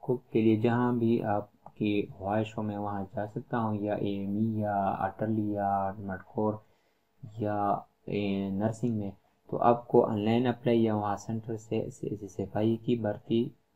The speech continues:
के लिए apply करनी होगी। फिर वहाँ जाके आपके नंबर देखे जाएंगे, आपकी, अ, तालीम दी जाए, देखी जाएगी, तो आपको या नर्सिंग या ड्राइवर या मिलिट्री पुलिस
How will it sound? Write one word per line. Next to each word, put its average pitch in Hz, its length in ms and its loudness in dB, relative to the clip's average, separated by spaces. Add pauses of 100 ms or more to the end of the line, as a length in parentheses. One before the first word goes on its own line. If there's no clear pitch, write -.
(160)
के 110 60 -4
लिए 101 140 -2
apply 104 360 0
करनी 104 520 -4 (180)
होगी। 98 340 -2 (360)
फिर 117 140 2
वहाँ 117 360 0
जाके 110 240 2
आपके 107 520 0
नंबर 113 360 2
देखे 113 340 -2
जाएंगे, 107 380 -2
आपकी, 98 520 -2
अ, 95 540 -10
तालीम 104 300 0
दी 120 120 8
जाए, 110 420 2
देखी 104 420 -6
जाएगी, 107 320 2
तो 104 140 -4
आपको 110 520 0
या 104 300 -2
नर्सिंग 107 560 -4
या 95 340 -4 (140)
ड्राइवर 107 360 -2 (580)
या 101 360 -2
मिलिट्री 104 380 -4
पुलिस 113 580 2